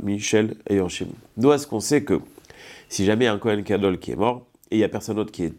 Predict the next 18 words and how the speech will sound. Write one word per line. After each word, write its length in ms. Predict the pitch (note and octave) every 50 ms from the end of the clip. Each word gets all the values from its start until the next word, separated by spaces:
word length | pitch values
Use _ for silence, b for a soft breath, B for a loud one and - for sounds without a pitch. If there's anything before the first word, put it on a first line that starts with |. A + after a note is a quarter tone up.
| _ - _
qui 220 | - G2 F2+ E2+
est, 220 | E2 D#2 D2 -
qui 120 | - - D#2+
le 60 | D#2+
remplace, 440 | D2+ D2+ - - C#3 C#3+ C#3+ C#3+ B B B B B B B B -
Minchato 420 | A#2+ A2+ A#2 A#2 B2 A#2+ D#3 D3
Te 160 | - C3+ A#2+
Kreva, 260 | G#2 G#2+ A2+ A#2 B2 A#2+
Michel 260 | A2 - - A2 G2
et 40 | F#2+
Yorshim, 380 | F#2 F#2 F#2 A#2+ D3 D3+ C#3+ - - - _ - _ _ _ _ _ _ _ _ _ _ _ - - -
on 80 | - G#2
va 160 | G2+ A2 G#2
récupérer 480 | F#2 G#2 G#2+ - A#2+ A2+ A#2+ A#2 A2 G2+
de 60 | F2+
l'argent 280 | F2+ F#2+ F#2+ G2+ G2 F2+
des 140 | G2 E2+
Yorshim 420 | E2 F2+ G2 F#2+ - D3+ D#3+ E3